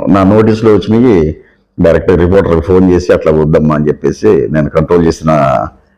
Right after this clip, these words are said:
పరిస్థితులు ఉంటాయి, ఉన్నాయి కూడా. రాంగపోంగ యాతావాత దాడులు అనేది జరిగితే మాత్రం ప్రతిఘటి-, ప్రతిఘటించడానికి సిద్ధంగానే ఉంటాం, దాంట్లో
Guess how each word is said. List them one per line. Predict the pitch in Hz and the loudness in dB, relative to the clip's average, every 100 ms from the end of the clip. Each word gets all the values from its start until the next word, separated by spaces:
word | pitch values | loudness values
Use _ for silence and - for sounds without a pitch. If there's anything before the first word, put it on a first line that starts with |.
| _ - | _ -4
పరిస్థితులు | 87 92 85 71 | -2 -2 0 0
ఉంటాయి, | 78 73 - - _ _ _ _ - | 0 -2 -2 -8 _ _ _ _ -4
ఉన్నాయి | 90 90 78 | 0 0 2
కూడా. | 71 - - - _ _ _ _ _ _ _ _ _ _ _ _ _ _ - - - - | 0 0 -4 -16 _ _ _ _ _ _ _ _ _ _ _ _ _ _ -20 -20 -8 0
రాంగపోంగ | 120 143 156 156 156 147 139 - 123 | 2 2 2 2 2 2 0 0 0
యాతావాత | 123 131 127 123 123 127 127 - - _ _ _ _ _ _ - | 2 2 4 2 2 2 0 -6 -16 _ _ _ _ _ _ -2
దాడులు | 98 123 127 123 | 2 2 4 2
అనేది | 117 87 | 2 2
జరిగితే | 113 117 123 117 | 2 2 2 0
మాత్రం | 107 120 117 90 98 | 0 -2 -2 -2 -2
ప్రతిఘటి-, | - 101 113 104 90 - | -4 0 0 0 -4 -6
ప్రతిఘటించడానికి | 104 113 113 104 98 101 - | -2 0 0 0 0 -2 -2
సిద్ధంగానే | 87 98 92 82 78 | 0 2 2 2 0
ఉంటాం, | 73 82 - _ _ _ _ _ 98 92 | -2 -6 -8 _ _ _ _ _ -2 0
దాంట్లో | 90 92 | 2 2